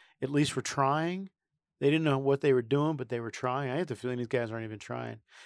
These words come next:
And then three, just thinking about the, the twenty-four seven thing. You know the easy answer on this trucking thing? That, I mean, it's not the,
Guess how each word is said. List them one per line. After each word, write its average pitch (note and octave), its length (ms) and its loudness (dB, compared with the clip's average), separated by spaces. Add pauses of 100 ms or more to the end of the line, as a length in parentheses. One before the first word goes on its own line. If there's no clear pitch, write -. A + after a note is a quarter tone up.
And D#3+ 140 2
then F3+ 80 4
three, A3+ 560 -2 (880)
just B3+ 180 -14
thinking G#3+ 240 0
about D3+ 300 -2
the, C3 180 0
the C3 120 0
twenty-four C#3+ 480 0
seven D3 340 -4
thing. F3+ 240 -10 (920)
You G#3+ 80 -2
know C#4 80 2
the G3+ 180 -2
easy F#3+ 320 0
answer F#3+ 260 -2
on F#3 80 -2
this E3+ 140 -6
trucking E3+ 360 -6
thing? F3+ 280 -10
That, C#3 140 -6 (760)
I D#3+ 60 -6
mean, E3+ 120 -2
it's D3 120 -4
not E3 200 0
the, C#3 140 0